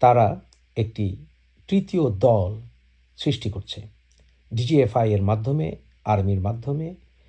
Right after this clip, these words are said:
ডক্টর ইউনূসের মাধ্যমে, যাতে করে তাদের ইন্টারেস্ট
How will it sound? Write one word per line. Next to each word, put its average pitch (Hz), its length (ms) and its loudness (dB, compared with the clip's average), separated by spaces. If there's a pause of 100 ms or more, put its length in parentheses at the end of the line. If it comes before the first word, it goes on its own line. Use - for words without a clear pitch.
(600)
ডক্টর 107 280 0
ইউনূসের 101 280 -2
মাধ্যমে, 143 540 -2 (520)
যাতে 156 260 2
করে 104 240 -6 (320)
তাদের 135 280 4 (160)
ইন্টারেস্ট 131 680 -4